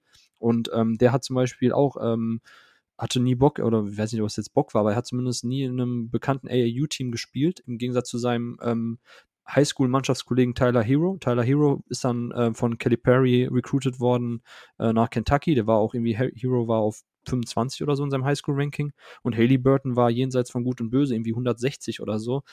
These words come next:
weil er halt nicht in diesen A A U-Teams mitgespielt hat, in den bekannten, sondern, ähm, äh, in, in seiner Gegend, ich weiß nicht genau, wo er nochmal herkommt, auf jeden Fall ist er sehr lokal geblieben, hat nur re-, regionale Turniere gespielt und ist nicht quer durchs Land geflogen mit irgendwelchen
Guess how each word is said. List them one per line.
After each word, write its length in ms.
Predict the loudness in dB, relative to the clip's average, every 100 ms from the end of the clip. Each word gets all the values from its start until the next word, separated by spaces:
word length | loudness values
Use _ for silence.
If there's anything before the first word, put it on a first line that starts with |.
| _
weil 140 | -4 2
er 200 | 2 2
halt 140 | 0
nicht 180 | -2 -2
in 80 | -2
diesen 380 | 0 -2 -6 _
A 60 | -2
A 260 | 0 -2
U-Teams 380 | -2 -4 -8 -6
mitgespielt 500 | -6 -6 -6 -2 -2
hat, 140 | -2 -4
in 120 | -6 -4
den 120 | -6
bekannten, 480 | -6 -6 -6 -10 -12 _ -20 _ -2
sondern, 480 | 0 2 2 0 0
ähm, 380 | 0 0 -2 -6 -20 -20 -20 _ 0
äh, 340 | 4 6 4
in, 220 | 0 -6
in 240 | -4 -6 -2
seiner 280 | 0 2 0
Gegend, 260 | 0 -2
ich 60 | -8
weiß 80 | -12
nicht 140 | -8
genau, 200 | -8 -6
wo 100 | -6
er 60 | -6
nochmal 200 | -8 -10
herkommt, 440 | -6 -6 -2 -2
auf 40 | 0
jeden 140 | 0
Fall 180 | 0 0
ist 140 | 2
er 180 | 2 4
sehr 200 | 4 4
lokal 360 | 4 2 2 2
geblieben, 340 | 0 -2 -4
hat 140 | -4
nur 180 | -4 -2
re-, 100 | 0
regionale 480 | 0 0 2 2 2
Turniere 320 | 0 0 0
gespielt 340 | -2 -2 -4 -4
und 100 | -8
ist 160 | -6
nicht 260 | -8 -8 -10
quer 180 | -6 -6
durchs 180 | -6
Land 180 | -8 -8
geflogen 380 | -12 -10 -8 -6
mit 140 | -6
irgendwelchen 600 | -8 -4 -4 -4 -6 -12